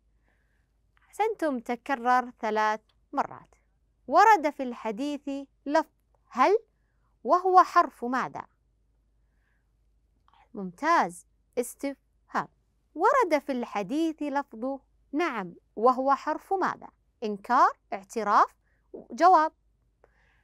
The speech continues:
أحسنتم، كان جواب لرسولنا صلى الله عليه وسلم. ذكر الحديث، إذا رسولنا قال: "من كبائر الذنوب أن الرجل"، إذا نهى الرجل في الحديث عن ماذا؟ عن شتم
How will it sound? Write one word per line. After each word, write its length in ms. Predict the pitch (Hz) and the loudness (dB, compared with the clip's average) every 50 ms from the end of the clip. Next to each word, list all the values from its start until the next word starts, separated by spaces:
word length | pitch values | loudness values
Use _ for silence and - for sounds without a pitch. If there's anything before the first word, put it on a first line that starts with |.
| _ _ _ 208 | _ _ _ -20
أحسنتم، 580 | 196 - - - 349 370 330 - - 240 214 | -20 -12 -6 -4 -4 -2 -4 -6 -6 -6 -6
كان 420 | 196 196 - 233 220 208 202 202 175 | -6 -8 -8 -6 -6 -6 -6 -6 -6
جواب 440 | 202 208 208 226 240 240 226 196 220 | -6 -4 -4 -2 -2 -2 -2 -4 -4
لرسولنا 840 | 220 202 196 202 202 196 - - 226 220 208 208 202 202 196 196 | -6 -6 -6 -6 -8 -8 -8 -8 -8 -6 -6 -6 -8 -8 -10 -10
صلى 220 | 196 - 214 196 196 | -12 -12 -12 -12 -12
الله 400 | 180 170 175 175 180 190 190 190 | -12 -12 -12 -12 -12 -12 -12 -14
عليه 380 | 185 175 170 180 175 175 185 - _ _ - | -14 -14 -14 -14 -14 -16 -18 -20 _ _ -10
وسلم. 380 | - - - - - - - _ _ _ _ _ _ _ _ _ _ _ _ _ _ _ _ _ _ _ _ _ _ _ _ _ _ _ - - | -10 -10 -10 -14 -18 -18 -20 _ _ _ _ _ _ _ _ _ _ _ _ _ _ _ _ _ _ _ _ _ _ _ _ _ _ _ -2 -2
ذكر 420 | 523 - - 523 494 480 427 359 | -2 0 -2 0 2 2 2 2
الحديث، 460 | 359 - - 349 277 196 196 180 180 _ _ 240 | 0 0 -2 -4 -2 -2 -6 -8 -10 _ _ -12
إذا 120 | 202 254 | -10 -8
رسولنا 560 | - 311 294 - 339 349 330 330 311 302 294 | -8 -8 -8 -6 -4 -4 -4 -2 -2 -2 -4
قال: 520 | 277 - - 277 285 285 285 285 277 254 - _ _ | -4 -4 -2 0 0 2 2 0 0 -4 -10 _ _
"من 180 | 233 226 226 208 | -10 -10 -10 -10
كبائر 500 | - - 233 196 233 240 - - 226 214 | -10 -12 -10 -8 -6 -6 -6 -6 -6 -6
الذنوب 480 | 214 175 180 220 220 226 226 226 208 - _ - | -8 -8 -8 -10 -8 -6 -8 -8 -10 -12 _ -8
أن 360 | 370 403 392 339 294 269 247 | -4 -4 -2 -2 -2 -4 -4
الرجل"، 760 | 240 226 - - - - 311 330 233 254 254 226 202 190 175 - _ _ _ _ _ _ _ - | -4 -6 -6 -6 -2 -2 -2 0 -2 -4 -6 -4 -4 -6 -8 -8 _ _ _ _ _ _ _ -12
إذا 180 | 226 185 240 240 | -6 -4 -4 -4
نهى 280 | 240 277 311 294 302 | -2 -4 -6 -6 -6
الرجل 340 | 285 269 285 285 254 285 262 | -6 -6 -6 -6 -6 -8 -10
في 80 | - 254 | -10 -12
الحديث 420 | 226 - - 247 214 277 269 - | -12 -10 -10 -8 -8 -8 -8 -8
عن 180 | 240 226 240 240 | -8 -8 -8 -8
ماذا؟ 260 | 247 240 233 202 220 | -8 -8 -8 -6 -8
عن 240 | 208 185 196 202 180 | -8 -8 -10 -12 -12
شتم 340 | - - 214 - - 339 | -12 -14 -16 -14 -16 -16